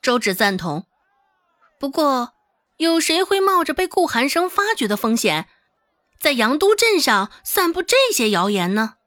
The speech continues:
了解顾寒生的，厌恶顾寒生的，还得有一定的势力。只是这样的人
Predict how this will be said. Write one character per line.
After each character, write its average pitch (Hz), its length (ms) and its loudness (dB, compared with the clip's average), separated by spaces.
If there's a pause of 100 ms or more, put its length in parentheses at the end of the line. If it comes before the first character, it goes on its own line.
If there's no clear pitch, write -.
(1000)
了 262 260 -2
解 262 160 -2
顾 208 120 -4
寒 175 200 -2
生 196 260 -4
的， 170 160 -8 (960)
厌 415 340 2
恶 247 220 0
顾 226 140 -2
寒 196 180 -2
生 233 240 0
的， 233 200 -2 (1000)
还 392 240 0
得 427 160 2
有 262 160 0
一 233 140 -4
定 370 160 -2
的 330 80 -4
势 - 160 0 (120)
力。 190 260 -10 (1160)
只 262 200 -6
是 262 540 -2 (360)
这 453 220 0
样 277 160 0
的 226 100 0
人 226 240 -2